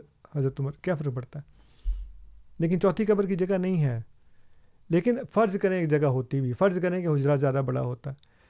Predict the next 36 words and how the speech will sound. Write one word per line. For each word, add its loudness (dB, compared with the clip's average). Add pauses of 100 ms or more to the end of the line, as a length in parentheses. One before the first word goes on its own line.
(220)
لیکن 2
حضور 4
یہ 4
نہیں 0
کہہ 2
رہے 4
کہ -6
اس -6
حجرے 4
میں 6
دفن 0
ہوگا، -2 (680)
فرماتے 2
ہیں، 2
"فَيُدْفِنُ 2
مَعِي 2
فِي 2
قَبْرِي"، 4
میری 4
قبر 4
میں 2
داخل 2
ہو، -8
دفن -2
ہوگا۔ -4 (640)
اور 0
پھر 6
یہ 6
کہتے 2
ہیں 2
کہ 0
میں 4
اور 0
عیسیٰ 0
ابن 2
مریم 2